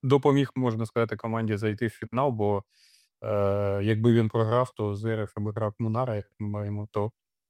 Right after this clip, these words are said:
е, звісно, в фіналі була б Німеччина. Але Мунар теж видав дуже класний турнір. Його перемога над, е, Лєгічкою,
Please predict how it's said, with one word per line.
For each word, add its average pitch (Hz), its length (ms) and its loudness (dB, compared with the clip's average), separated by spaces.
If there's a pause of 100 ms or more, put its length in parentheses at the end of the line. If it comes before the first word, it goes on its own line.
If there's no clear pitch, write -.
(380)
е, 113 180 0
звісно, 117 240 2
в 113 40 2
фіналі 110 300 2
була 104 200 0
б 104 60 -4
Німеччина. 98 460 -2 (440)
Але 147 840 4 (1120)
Мунар 135 480 4 (200)
теж 117 260 2
видав 107 280 -2 (320)
дуже 117 280 0 (100)
класний 104 340 -2
турнір. 117 360 -4 (160)
Його 110 280 -2
перемога 113 400 -2
над, 107 140 -2 (220)
е, 110 340 -2 (580)
Лєгічкою, 117 640 -2